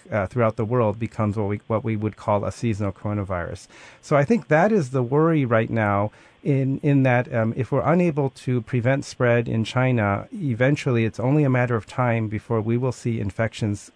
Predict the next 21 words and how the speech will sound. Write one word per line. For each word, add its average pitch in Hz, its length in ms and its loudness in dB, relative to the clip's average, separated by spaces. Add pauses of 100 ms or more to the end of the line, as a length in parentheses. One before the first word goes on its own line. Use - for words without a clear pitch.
continue 127 480 -2
to 107 80 -4
spill 113 380 -2
over 117 480 0 (460)
and, 113 540 2
and 110 400 -2
essentially 123 400 -2
take - 300 -6
hold 117 260 0
in 110 140 0
other 107 200 -2
countries. 104 640 -8 (380)
And, 120 320 2
and 131 200 4
I 127 60 4
think 202 360 0
that 139 340 2
currently, 135 580 0
um, 113 380 0 (160)
this 147 320 -6
is 165 200 -4